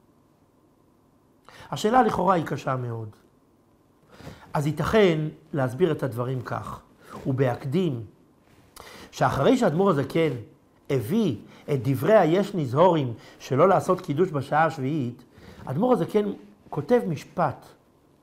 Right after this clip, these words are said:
הוא כותב כך: "וכבר נתבאר שלכתחילה יש לו לקדש מיד בבואו מבית הכנסת מבעוד יום". הרבה,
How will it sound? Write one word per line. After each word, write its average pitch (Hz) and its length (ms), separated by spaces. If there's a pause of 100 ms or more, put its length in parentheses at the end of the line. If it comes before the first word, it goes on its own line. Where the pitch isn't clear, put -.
(440)
הוא 135 100
כותב 160 360
כך: - 360 (540)
"וכבר 180 580
נתבאר 147 840 (580)
שלכתחילה 170 1080 (380)
יש 226 400
לו 226 120
לקדש 185 600
מיד 190 580
בבואו 170 720 (220)
מבית 180 420
הכנסת 240 680 (240)
מבעוד 151 520
יום". 110 300 (2000)
הרבה, 143 320